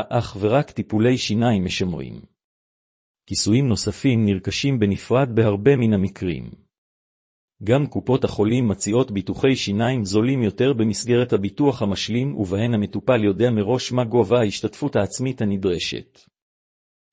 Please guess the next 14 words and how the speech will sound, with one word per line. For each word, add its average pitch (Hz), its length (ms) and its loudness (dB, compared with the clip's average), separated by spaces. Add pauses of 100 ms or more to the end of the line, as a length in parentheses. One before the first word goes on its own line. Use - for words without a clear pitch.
אך 101 200 -6
במרבית 98 520 0
המקרים 104 560 0
אצל 104 280 0
קופות 127 400 -4
החולים 104 440 0
יהיו 110 180 2
זמני 104 360 2
המתנה 113 500 0
ארוכים 139 600 -2
עד 127 140 -2
שתפגשו 104 640 -2
רופא 120 280 0
שיניים. 80 600 -4